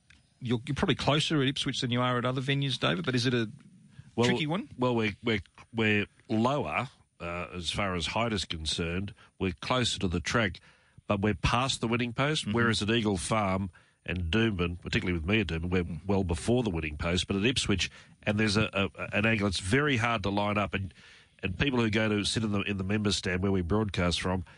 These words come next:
Speaker 2: will often think the inside's won,
Speaker 1: Yes.
Speaker 2: but it's an optical illusion, so you've really got to bring the outside horse up. The thing is this, and this is what I <laughs> try to explain to people sometimes when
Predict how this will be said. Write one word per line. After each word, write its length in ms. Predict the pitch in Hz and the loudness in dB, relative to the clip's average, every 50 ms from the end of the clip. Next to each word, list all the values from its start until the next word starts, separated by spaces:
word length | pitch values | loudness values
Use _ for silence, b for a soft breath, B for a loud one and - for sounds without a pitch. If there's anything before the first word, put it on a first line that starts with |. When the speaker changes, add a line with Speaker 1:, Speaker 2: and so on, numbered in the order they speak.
| B B B B B B - | B B B B B B 0
Speaker 2:
will 120 | 101 104 110 | 2 2 2
often 160 | 107 - - | 2 0 0
think 160 | - 123 110 | 0 -2 0
the 100 | - 104 | 0 -2
inside's 400 | 101 95 92 - 104 95 90 80 | 0 0 2 2 2 2 2 0
won, 360 | 82 95 104 98 85 76 - - - | 0 0 0 0 0 -4 -8 -8 -4
Speaker 1:
Yes. 200 | 101 98 85 82 | -2 -2 0 0
Speaker 2:
but 100 | 101 98 | 0 0
it's 120 | 95 85 98 | 0 2 2
an 80 | 101 | 2
optical 360 | 110 107 - - 98 90 95 | 2 2 0 0 0 2 2
illusion, 440 | 95 90 92 98 98 98 85 80 85 82 | 2 2 2 2 2 2 0 0 -2 0
so 100 | - 107 | 2 2
you've 180 | 104 98 90 110 | 2 2 2 2
really 160 | 135 131 113 | 2 2 2
got 60 | 110 | 0
to 60 | 110 | 0
bring 220 | 98 87 110 107 104 | 0 0 0 0 0
the 160 | 101 101 101 | 2 2 2
outside 400 | 101 104 107 - - 104 95 90 | 2 2 0 0 0 0 2 2
horse 240 | 92 101 95 90 - | 2 2 2 2 2
up. 120 | 127 90 - B B B B B B | 0 0 -2 B B B B B B
The 100 | 113 104 | -4 -2
thing 260 | - - 190 196 151 | 0 2 2 2 4
is 180 | 143 120 104 104 | 2 2 2 2
this, 380 | 147 147 98 67 - - - - b b b b b b - | 2 2 0 0 -4 -6 -8 -10 b b b b b b -6
and 260 | - 101 98 - - - | -6 -6 -6 -6 -8 -6
this 160 | - 127 - | -4 -2 -2
is 80 | 127 113 | 0 0
what 120 | 101 113 | 2 2
I 60 | 110 104 | 2 2
<laughs> 0 | |
try 360 | 95 - 123 - - 147 135 | 2 2 2 2 2 2 2
to 80 | 120 113 | 2 2
explain 380 | 95 - - - 117 117 117 | 2 0 -2 0 2 2 2
to 60 | 107 101 | 2 2
people 240 | 101 101 90 90 | 2 2 2 0
sometimes 520 | 87 - 110 98 98 95 110 107 104 104 85 | 0 0 0 0 2 2 2 2 2 2 2
when 220 | 95 104 101 98 | 2 0 0 0